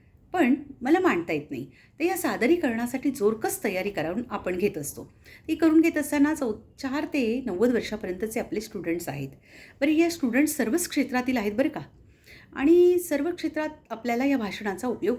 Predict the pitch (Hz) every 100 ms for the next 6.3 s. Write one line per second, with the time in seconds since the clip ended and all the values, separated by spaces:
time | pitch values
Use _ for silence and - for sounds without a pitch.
0 | - - - - _ _ _ - - -
1 | - - - - 226 359 359 285 302 339
2 | - 277 247 294 277 240 240 175 185 -
3 | - 285 202 226 302 - 277 277 202 233
4 | 277 269 196 208 180 139 _ _ _ _
5 | - _ - 277 - 277 247 277 247 262
6 | 262 277